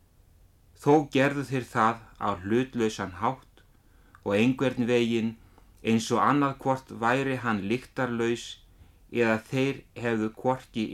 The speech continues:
ilman né smekk fyrir lykt. Hundarnir þefuðu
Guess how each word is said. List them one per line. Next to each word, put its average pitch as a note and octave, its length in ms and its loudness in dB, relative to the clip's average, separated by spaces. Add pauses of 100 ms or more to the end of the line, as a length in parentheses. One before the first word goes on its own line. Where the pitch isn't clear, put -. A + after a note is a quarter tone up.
ilman A#2+ 460 -2 (260)
né G#2+ 140 -2
smekk - 640 -4 (100)
fyrir G#2 280 -2
lykt. - 460 -6 (1160)
Hundarnir C3+ 600 2
þefuðu C3+ 640 -2